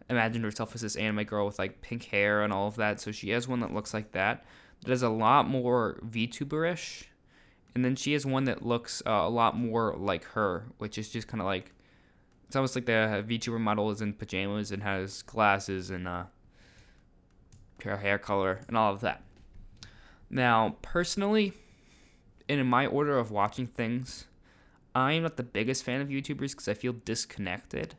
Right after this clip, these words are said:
Uh, so I like watching her face cam without face cam the best. I think that's the top. Next,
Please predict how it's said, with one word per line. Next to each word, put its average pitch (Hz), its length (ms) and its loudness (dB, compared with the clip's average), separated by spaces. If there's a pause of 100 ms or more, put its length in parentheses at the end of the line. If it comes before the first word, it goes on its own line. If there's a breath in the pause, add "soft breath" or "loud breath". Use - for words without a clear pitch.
(680 loud breath)
Uh, 110 500 4
so 120 460 0
I 123 120 4
like 123 420 2 (720)
watching 123 320 2
her 117 280 2 (140)
face 127 340 0
cam 120 540 -2 (460 loud breath)
without 113 260 4
face 107 240 -2
cam 104 260 -4
the 92 60 -8
best. - 540 -4
I 113 40 -8
think 117 220 -8
that's 104 240 0
the 104 100 -6
top. - 440 -8 (540 soft breath)
Next, - 560 0